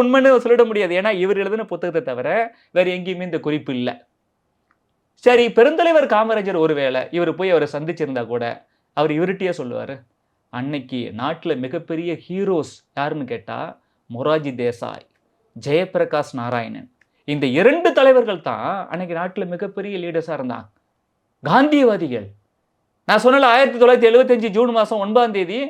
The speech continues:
குஜராத்ல வந்துட்டு தேர்தல் நடந்துச்சுங்க. அந்த தேர்தலுக்கு ரெண்டு வருஷத்துக்கு முன்னாடியே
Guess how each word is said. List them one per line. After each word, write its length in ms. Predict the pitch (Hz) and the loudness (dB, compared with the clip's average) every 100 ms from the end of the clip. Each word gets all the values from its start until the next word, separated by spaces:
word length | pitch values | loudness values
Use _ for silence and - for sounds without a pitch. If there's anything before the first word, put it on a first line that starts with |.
| 285 _ - | -12 _ -6
குஜராத்ல 440 | 190 247 254 226 214 | 2 6 6 4 0
வந்துட்டு 220 | 214 220 214 | 0 0 2
தேர்தல் 300 | 226 220 185 | 4 4 0
நடந்துச்சுங்க. 440 | 185 165 151 123 107 _ _ _ _ _ _ _ _ _ _ _ _ _ _ 165 | -2 -6 -8 -8 -10 _ _ _ _ _ _ _ _ _ _ _ _ _ _ 2
அந்த 140 | 214 202 | 2 6
தேர்தலுக்கு 460 | 262 339 330 302 262 | 6 6 4 6 6
ரெண்டு 200 | 269 349 339 | 4 6 6
வருஷத்துக்கு 360 | 320 330 302 302 | 6 2 -2 0
முன்னாடியே 300 | 285 277 | 0 2